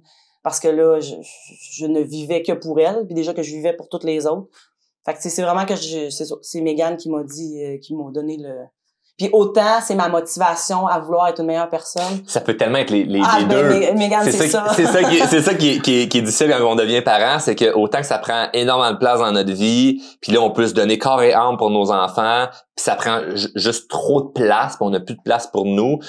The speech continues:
Speaker 2: que ça peut devenir une motivation, puis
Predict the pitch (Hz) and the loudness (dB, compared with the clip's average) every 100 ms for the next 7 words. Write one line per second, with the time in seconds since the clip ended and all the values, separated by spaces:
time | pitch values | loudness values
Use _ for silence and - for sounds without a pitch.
0 | - - 127 113 110 104 101 117 110 98 | -14 -2 0 0 2 2 4 2 2 0
1 | 92 104 98 90 - 117 - - 95 98 | -2 2 2 2 0 0 0 -4 -4 -2
2 | 101 | -2